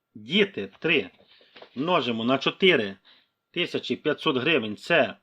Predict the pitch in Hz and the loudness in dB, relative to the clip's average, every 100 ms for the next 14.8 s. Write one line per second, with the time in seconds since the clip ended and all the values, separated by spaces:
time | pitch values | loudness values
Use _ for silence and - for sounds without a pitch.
0 | _ 120 151 151 165 165 143 117 107 - | _ -8 -6 -2 0 2 2 2 0 -6
1 | 98 147 165 175 - 156 - 151 127 - | -4 -2 2 2 2 -4 -2 0 0 -2
2 | 92 - 143 - - 110 101 98 120 123 | -10 -4 -4 -4 -8 -6 -6 -4 -2 -2
3 | 160 196 _ _ _ - - - 139 123 | -4 -8 _ _ _ -20 -20 -2 2 4
4 | 160 208 226 208 202 208 208 202 202 190 | 4 2 2 2 2 2 2 4 2 2
5 | 170 196 185 139 139 120 156 175 170 - | 4 2 2 0 0 0 0 -2 -2 -4
6 | 147 - 147 - 120 110 123 107 107 170 | -6 -2 -2 0 -4 -2 -4 -2 0 0
7 | 190 175 - 170 170 147 127 110 - 131 | 0 -4 -2 -2 0 -4 -4 -4 -2 0
8 | 131 - 123 120 - 101 92 _ 113 _ | 0 0 -8 -6 -6 -6 -8 _ -20 _
9 | _ - - _ 110 143 143 120 110 131 | _ -20 -20 _ 2 4 4 2 2 2
10 | 190 - _ 104 151 156 151 135 120 120 | 0 -6 _ 0 0 2 0 0 0 -2
11 | - 185 196 196 170 - 156 160 135 113 | 0 0 0 -2 -4 -2 -4 -2 -4 -4
12 | - 120 104 147 165 165 - _ _ 143 | -4 -4 0 -2 0 -4 -10 _ _ -2
13 | 139 131 117 - - 104 98 95 - 165 | 2 2 0 -4 -12 -10 -10 -12 -6 -4
14 | 151 135 123 110 107 92 98 | -2 -2 -2 -4 -6 -8 -12